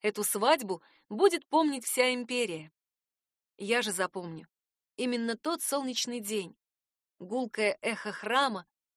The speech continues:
когда мы произносили брачные клятвы.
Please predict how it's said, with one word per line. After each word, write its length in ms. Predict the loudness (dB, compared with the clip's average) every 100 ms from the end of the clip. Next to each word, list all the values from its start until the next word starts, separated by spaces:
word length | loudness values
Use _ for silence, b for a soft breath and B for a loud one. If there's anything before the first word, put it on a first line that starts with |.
| _ -2
когда 320 | 0 2 2
мы 140 | 0
произносили 680 | 0 -2 0 -2 -2 -2 -4
брачные 500 | -2 0 0 -2 -6
клятвы. 560 | -8 -8 -8 -10 -18